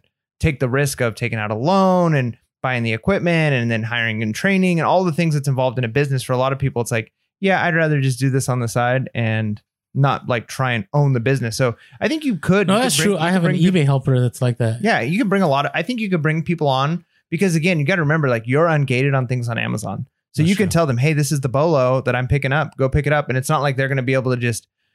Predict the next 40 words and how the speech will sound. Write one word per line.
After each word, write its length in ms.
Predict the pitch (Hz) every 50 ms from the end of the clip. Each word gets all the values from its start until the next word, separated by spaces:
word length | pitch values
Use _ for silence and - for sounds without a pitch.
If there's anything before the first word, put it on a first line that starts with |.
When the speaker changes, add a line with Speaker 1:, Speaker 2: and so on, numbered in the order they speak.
| _ _
Speaker 1:
"Sure, 320 | - - - 208 226 208 175
I'll 140 | 165 190 214
pick 220 | - 208 185 160
it 60 | 147
up 140 | 131 113 -
for 60 | -
you." 260 | 120 120 123 127 143
And 160 | 123 71 127 131
then 100 | 127 127
they 100 | 117 113
open 180 | 123 123 127
up 80 | 123 110
their 120 | 120 110
Amazon 420 | 113 120 127 123 117 120 117 117 113
shop 380 | - - 120 113 113 117 - -
and 100 | - 127
then 80 | 123 117
Speaker 2:
That 40 |
Speaker 1:
start 140 | 120 117 - 175
Speaker 2:
is 40 | 165
Speaker 1:
selling 260 | 180 170 131 107 -
Speaker 2:
true. 80 | - 76
Speaker 1:
it. 60 | - -
So 120 | - - 127
Speaker 2:
That's 80 | 117
a 60 | 107 104 160
good 40 | 139 -
point. 320 | - 156 143 107 98 - _ - - - - - -
And 200 | - 208 226 220
I 140 | - 196 208
still 300 | 185 - - - 269 285 220
might. 280 | 156 135 143 175 156
I 40 | 160
mean, 120 | 160 165
there's 180 | 170 160 139 -
two 160 | - - 202
weeks 280 | 190 165 165 147 - -
left, 360 | 131 131 165 175 - - _ -
right? 300 | 127 123 135 151 165 156 139
And, 400 | 151 143 139 139 135 131 120